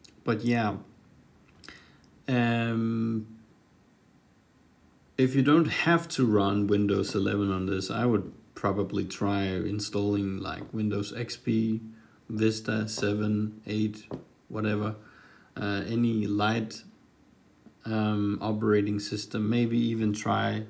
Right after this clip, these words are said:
uh, Linux. Some light Linux distros, maybe Linux Mint, maybe, um,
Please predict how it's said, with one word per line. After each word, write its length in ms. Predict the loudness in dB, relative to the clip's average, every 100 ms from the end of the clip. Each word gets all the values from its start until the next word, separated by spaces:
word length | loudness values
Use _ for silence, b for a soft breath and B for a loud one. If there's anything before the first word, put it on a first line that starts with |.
| -12 -10
uh, 180 | -6 -2
Linux. 840 | -2 0 0 -2 -8 -14 -14 -18 -20 _ _ _ _ _ _ _ _ _ _ _ _ _ _ _ -20 -12
Some 240 | -4 0
light 320 | 2 2 0
Linux 400 | -2 -2 0 -2
distros, 640 | -2 -2 -2 -2 -2 -2 -2
maybe 260 | -2 0
Linux 540 | 0 2 0 -2 -4 -4
Mint, 560 | 0 0 0 -2 -8 -18 _ _ -20 B B B B B B _
maybe, 1400 | 2 4 6 4 2 0 4 4 2 0 -2 -2 -2 -4 -8 -16 _ _ -20 -16 -8
um, 1080 | -4 -2 -2 -2 -2 -4 -4 -6 -6 -8